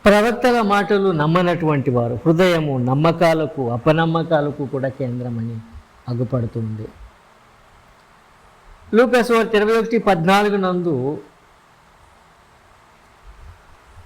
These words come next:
హృదయము నిశ్చయతలకు నివాసమని కనపడతా ఉంది.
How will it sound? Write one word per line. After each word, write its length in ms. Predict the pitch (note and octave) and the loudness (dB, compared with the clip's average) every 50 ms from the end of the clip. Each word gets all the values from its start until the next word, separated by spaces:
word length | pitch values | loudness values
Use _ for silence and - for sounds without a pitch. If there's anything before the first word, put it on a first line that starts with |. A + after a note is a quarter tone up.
| - - _ _ _ - - - - | -20 -20 _ _ _ -20 -12 -2 2
హృదయము 720 | F#3 G#3+ G#3+ C4 C4 B3+ A#3+ A3+ G3+ F3 E3 D#3 C3+ B2+ C3+ | 2 4 4 4 2 2 2 0 0 0 -2 -2 -4 -4 -2
నిశ్చయతలకు 1160 | C#3+ E3 G3 G3 - - B3 B3 A#3+ A#3 A#3+ A#3 G#3+ G3+ G3 F#3 G3 G3 F#3+ F3 E3 C3+ A2+ G#2+ - _ _ _ _ _ _ _ _ _ _ _ - - - _ _ _ _ _ _ _ _ - - | 0 2 2 2 0 0 2 2 2 2 0 0 0 0 0 -2 -2 0 0 0 0 0 -4 -8 -12 _ _ _ _ _ _ _ _ _ _ _ -20 -20 -20 _ _ _ _ _ _ _ _ -6 -2
నివాసమని 720 | C3+ D#3+ E3+ F3+ F#3+ G3 G3 F#3+ - F#3 F3 E3+ D#3+ D#3 | 2 2 4 4 2 2 0 0 -2 0 0 0 0 0
కనపడతా 520 | C#3+ C#3+ C3+ C3 A2 C3+ A#2+ A#2 - - A#2 | 0 0 0 0 -2 -2 -2 -2 -4 -4 -4
ఉంది. 320 | A2 G#2+ G#2 G2+ G#2+ | -4 -4 -6 -8 -10